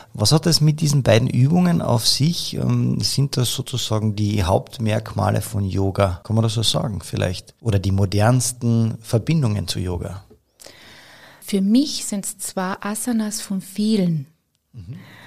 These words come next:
Speaker 2: Ähm, der Lotussitz an, äh, sich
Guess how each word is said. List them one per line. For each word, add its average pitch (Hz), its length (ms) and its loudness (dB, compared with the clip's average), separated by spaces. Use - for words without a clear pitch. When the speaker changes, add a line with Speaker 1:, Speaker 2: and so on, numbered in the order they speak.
Speaker 2:
Ähm, 180 800 -2
der 190 400 -4
Lotussitz 247 1000 -2
an, 208 340 -2
äh, 196 320 -6
sich - 580 -4